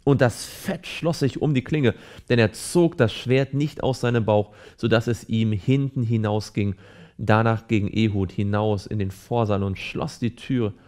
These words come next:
äh, des Obergemachs hinter sich zu und verriegelte sie. Als er nun hinausgegangen war, kamen die Diener.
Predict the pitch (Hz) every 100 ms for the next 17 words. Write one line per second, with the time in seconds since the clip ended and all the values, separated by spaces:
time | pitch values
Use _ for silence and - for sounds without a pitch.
0 | _ - 104 107 - 135 135 107 104 98
1 | 98 - 127 110 107 - 110 98 - -
2 | _ _ - 107 110 113 120 110 92 95
3 | 95 - _ _ _ _ 123 135 - 117
4 | 110 113 117 135 120 104 107 101 107 -
5 | - 135 147 143 117 131 127 104